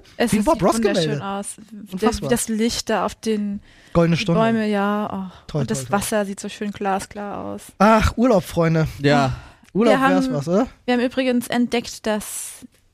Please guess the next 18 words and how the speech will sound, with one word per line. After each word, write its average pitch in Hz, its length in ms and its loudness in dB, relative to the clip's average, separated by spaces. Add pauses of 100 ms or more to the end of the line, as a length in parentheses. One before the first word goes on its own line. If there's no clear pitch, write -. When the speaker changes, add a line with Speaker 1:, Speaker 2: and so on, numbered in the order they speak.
(140)
Speaker 1:
Olli 262 220 2
und 240 100 -4
ich - 280 -10
gerne 233 300 2
wandern 190 360 -8
gehen. 196 180 -4
Speaker 2:
Ja. 220 300 4 (320)
Speaker 1:
Wir 233 160 4
aber 220 280 4
jetzt 220 200 -2
nicht 254 160 -2
unbedingt 262 340 2
Partner 247 380 0
haben, 233 200 2
die 226 100 -2
das 392 240 -2
gerne 359 260 0 (160)
machen. 285 320 -6